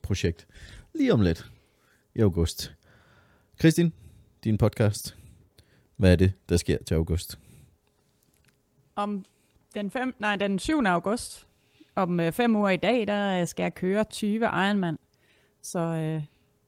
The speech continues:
Speaker 2: så det er lige om lidt, og, øh, og nu har vi snakket om det i lang tid, og nu er det virkelig op over. Så, øh, jeg begynder at blive lidt presset. <laughs>
Speaker 1: Ja, stod lige, da jeg
Speaker 2: Det
Speaker 1: lavede
Speaker 2: hele.
Speaker 1: kaffe, inden, øh, vi skulle til at optage, og tænkte,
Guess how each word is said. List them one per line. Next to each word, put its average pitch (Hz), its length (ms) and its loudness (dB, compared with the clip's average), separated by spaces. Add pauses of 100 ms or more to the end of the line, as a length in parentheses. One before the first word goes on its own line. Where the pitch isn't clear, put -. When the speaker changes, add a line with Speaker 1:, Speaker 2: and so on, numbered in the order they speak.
(140)
Speaker 2:
så - 160 -6
det 214 140 4
er 226 40 4
lige 233 160 4
om 240 100 4
lidt, - 360 -2 (120)
og, 170 340 0
øh, 165 300 0 (800)
og - 160 2
nu 214 100 6
har 226 60 8
vi 196 80 2
snakket 202 380 6
om 185 140 6
det 185 80 2
i 175 40 4
lang 196 260 2
tid, 214 220 -2
og 170 120 0
nu 226 140 2
er 196 100 4
det 147 400 0
virkelig 170 400 0
op 180 120 4
over. 185 220 0 (1300)
Så, 196 140 2
øh, 165 260 6
jeg 170 100 0
begynder 214 280 4
at 185 60 2
blive 214 120 4
lidt 233 120 2
presset. 190 400 -2 (120)
<laughs> - 440 -2 (520)
Speaker 1:
Ja, - 260 -14 (240)
stod 101 240 -2
lige, 95 140 0
da 92 60 0
jeg 90 60 2
Speaker 2:
Det 90 60 0
Speaker 1:
lavede 92 140 2
Speaker 2:
hele. 101 100 0
Speaker 1:
kaffe, 101 340 2
inden, 98 200 0
øh, 82 340 -2
vi 92 60 -4
skulle 87 180 -8
til 98 80 0
at 87 60 2
optage, 90 380 -2
og 85 60 -2
tænkte, 85 260 -6